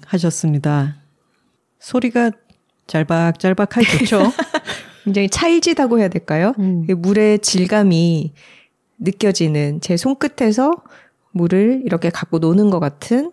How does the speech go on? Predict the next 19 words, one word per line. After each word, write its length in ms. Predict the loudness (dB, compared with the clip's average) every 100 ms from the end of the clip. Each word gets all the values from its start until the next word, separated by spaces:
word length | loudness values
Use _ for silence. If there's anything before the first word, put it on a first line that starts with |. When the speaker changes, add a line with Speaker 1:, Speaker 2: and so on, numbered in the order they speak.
| -6
Speaker 1:
음. 80 | -2
Speaker 2:
그런 440 | 0 2 2 2
감각을 840 | 2 0 0 0 0 0 2 0 0
살려주는 840 | 0 2 2 2 0 2 2 0 0
소리네요. 600 | 0 2 2 2 2 0
감사합니다. 800 | -2 -2 0 0 0 0 0 0 -4 _ _ _ _ _ _ _ _ _ _ _ -2
Speaker 1:
여러 240 | 2 2
곳에서 440 | 2 2 2 2 2
톡토로님들이 1300 | 0 -2 2 4 6 4 4 2 4 4 2 -2 -10 _ _ -6
자신에게 460 | -2 2 2 2
기분 320 | 0 0 2 2
좋게 280 | 2 0
들렸던 600 | 0 2 2 0 2 2 2
소리를 420 | 2 2 2 0
채집해서 640 | 0 -2 -2 0 0 0
보내주시는 720 | 0 2 2 0 0 2 2 2
게 200 | 2 2
또 120 | -2
참, 440 | -4 -2 0 2